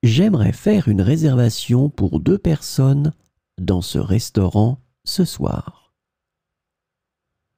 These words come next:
J'aimerais faire une réservation pour deux personnes dans ce restaurant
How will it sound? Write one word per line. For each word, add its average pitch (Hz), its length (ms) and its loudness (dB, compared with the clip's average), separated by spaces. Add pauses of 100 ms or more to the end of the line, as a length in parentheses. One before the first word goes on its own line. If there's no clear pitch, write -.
(1500)
J'aimerais 95 560 2
faire 156 720 -2 (320)
une 95 260 2
réservation 117 1000 0 (580)
pour 123 300 2
deux 175 180 0
personnes 107 800 0 (540)
dans 110 280 0
ce - 200 -6
restaurant 76 880 -2